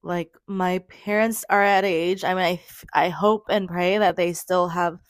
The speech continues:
you know, so many years left of their lives for us to, you know, share memories and spend time with them. But, like, you just never know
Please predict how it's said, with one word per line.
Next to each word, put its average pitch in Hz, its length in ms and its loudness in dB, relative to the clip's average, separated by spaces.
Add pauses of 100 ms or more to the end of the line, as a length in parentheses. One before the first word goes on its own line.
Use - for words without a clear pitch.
(400)
you 190 120 -8
know, 185 120 -2
so 190 260 -2
many 185 280 -2
years 180 300 -2
left 180 460 0 (760)
of 185 240 0
their 180 180 -2
lives 226 680 0
for 196 120 2
us - 420 -2
to, 175 380 -6
you 196 140 -8
know, 170 140 -8
share 190 400 -4
memories 202 460 -4
and 190 120 -8
spend 175 420 -8 (100)
time 175 300 -6
with 208 120 -10
them. 262 260 -2
But, 175 260 -2 (440)
like, 202 220 0
you 214 140 -2
just 214 280 -4
never 196 280 0
know 185 380 2